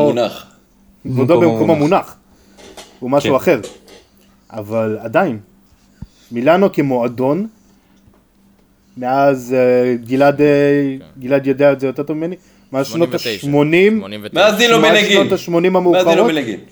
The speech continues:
Speaker 4: שמונים ותשע, תשעים.
Speaker 2: מאז דינו מנגין, בדיוק. זה השם שגם ברח לי מהראש. מאז דינו מנגין, הם לא עושים באירופה כמעט כלום.
Speaker 1: ד-,
Speaker 2: לא עושים באירופה כמעט
Speaker 1: דרך
Speaker 2: כלום.
Speaker 1: אגב, קדם, אה, לגבי שאלתך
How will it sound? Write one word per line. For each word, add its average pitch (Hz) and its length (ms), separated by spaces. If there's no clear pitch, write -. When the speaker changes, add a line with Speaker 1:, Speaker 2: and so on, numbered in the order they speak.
Speaker 4:
שמונים 95 220
ותשע, 101 320
תשעים. 104 240
Speaker 2:
מאז 175 140
דינו 208 220
מנגין, 170 420
בדיוק. 135 340
זה 135 100
השם 143 180
שגם 143 240
ברח 127 260
לי 123 100
מהראש. 117 420
מאז 151 200
דינו 185 200
מנגין, 160 480
הם 147 320
לא 147 300
עושים - 260
באירופה 139 300
כמעט 131 220
כלום. 131 240
Speaker 1:
ד-, 120 40
Speaker 2:
לא 143 140
עושים 170 180
באירופה 165 260
כמעט 151 200
Speaker 1:
דרך 143 80
Speaker 2:
כלום. 147 140
Speaker 1:
אגב, 156 180
קדם, 147 420
אה, 101 60
לגבי 107 340
שאלתך 120 440